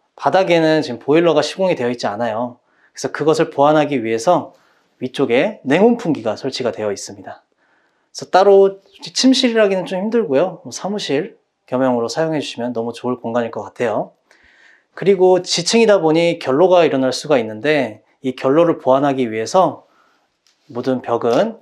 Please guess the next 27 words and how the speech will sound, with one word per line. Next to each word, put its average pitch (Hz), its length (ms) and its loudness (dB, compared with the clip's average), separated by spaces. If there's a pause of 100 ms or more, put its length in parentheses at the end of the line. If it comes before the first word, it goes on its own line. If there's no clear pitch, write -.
(140)
편백나무로 185 800 2 (120)
깔끔하게 160 440 -2
시공을 143 400 -4
해준 127 160 -6
상태입니다. 127 600 -10 (560)
굉장히 165 340 2
은은한 165 380 2
향도 208 220 0
나면서 127 800 0 (320)
기분 156 260 -6
좋은 120 300 -2
공간이 123 360 -2
될 120 140 -6
수 131 120 -8
있을 - 160 -10
것 131 100 -6
같아요. 117 560 -4 (800)
그리고 139 280 0
이 156 160 2
왼쪽 143 340 2
편과 175 680 2
이 123 120 -12
가운데 170 380 0
쪽으로 143 560 -2
픽스창과 165 460 -4
환기창을 151 560 -4
내주었습니다. 107 760 -8